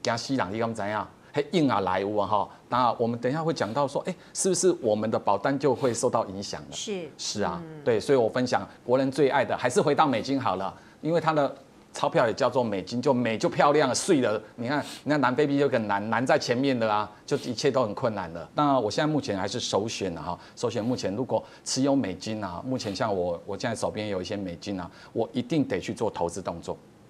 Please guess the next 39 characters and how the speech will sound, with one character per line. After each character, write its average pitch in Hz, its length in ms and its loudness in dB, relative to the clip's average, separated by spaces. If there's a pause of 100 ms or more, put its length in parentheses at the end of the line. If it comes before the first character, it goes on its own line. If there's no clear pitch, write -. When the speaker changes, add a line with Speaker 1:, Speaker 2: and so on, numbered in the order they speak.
(200)
Speaker 1:
我 101 80 -4
一 107 40 -6
定 117 80 -4
投 98 160 -8
资 101 140 -6
动 95 40 -4
作。 101 120 -4
那 117 140 -2
基 117 180 -6
本 98 160 -4
上 101 180 -4
啊， 90 140 -6 (240)
我 104 100 -2
们 101 160 -2
会 123 140 -2
做 113 400 0
定 131 180 0
存 98 200 -6
嘛。 98 260 -2 (340)
那 123 240 0
我 120 100 0
们 104 100 -4
看 131 140 0
到 131 40 2
定 127 200 2
存 101 220 -2
来 110 100 0
来 110 100 2
去 117 160 -4
去， 117 160 -6
它 123 140 -4
就 123 100 -2
是 120 80 -2
要 120 60 2
新 113 220 -2
钱 90 220 -6
而 87 120 -4
已 98 100 -6
啊。 90 100 -8